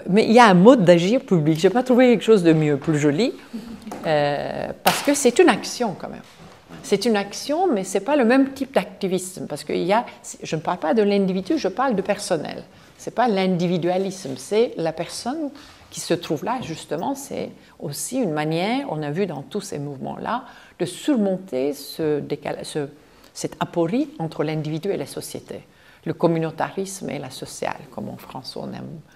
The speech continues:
beaucoup, on a peur de ce mot communautariste. C'est très intéressant à étudier d'ailleurs. Mais, euh, donc, euh, c'est déjà,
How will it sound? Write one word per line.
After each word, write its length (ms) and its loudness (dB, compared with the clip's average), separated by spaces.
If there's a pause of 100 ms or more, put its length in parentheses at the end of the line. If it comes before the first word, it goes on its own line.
beaucoup, 260 -8
on 420 -10
a 80 -12
peur 280 -4
de 100 -6
ce 160 -10
mot 200 -6
communautariste. 800 -8 (600)
C'est 320 -12
très 180 -4
intéressant 460 -10
à 80 -10
étudier 400 -10
d'ailleurs. 300 -2 (500)
Mais, 360 4
euh, 220 4
donc, 320 4
euh, 200 2
c'est 240 0
déjà, 520 2